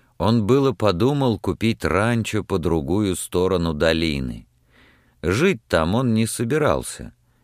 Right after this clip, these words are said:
игра влекла его в Сан-Франциско. Но ранчо ему нравилось, и он решил по возвращении в контору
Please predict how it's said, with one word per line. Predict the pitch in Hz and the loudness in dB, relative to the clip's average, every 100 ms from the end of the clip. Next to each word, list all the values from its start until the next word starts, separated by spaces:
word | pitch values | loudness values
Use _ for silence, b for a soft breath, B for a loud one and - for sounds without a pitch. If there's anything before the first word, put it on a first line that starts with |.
| _ | _
игра | 90 - 82 82 | -4 0 2 2
влекла | 76 80 71 73 | 2 -4 0 0
его | 71 69 71 | 2 0 -2
в | |
Сан-Франциско. | - 71 69 76 78 - 82 65 - - _ _ b b b b b | -2 -4 -2 -4 -4 -2 -4 -4 -12 -20 _ _ b b b b b
Но | 64 69 78 | -4 0 4
ранчо | 87 143 170 - | 4 2 0 -2
ему | 139 120 110 | 0 2 0
нравилось, | 156 139 90 73 64 64 64 - - b b - | 0 2 2 2 -2 -4 -6 -10 -18 b b -6
и | 78 | 0
он | 101 127 | 2 2
решил | 104 92 - 127 143 131 | 0 -2 -2 -2 0 -2
по | - 92 | 0 0
возвращении | 85 80 71 82 80 - 113 117 101 85 | 0 -2 0 0 -2 -4 -2 -2 0 -2
в | - | -6
контору | - 76 73 - 127 113 92 | -4 -2 -2 -2 -2 0 0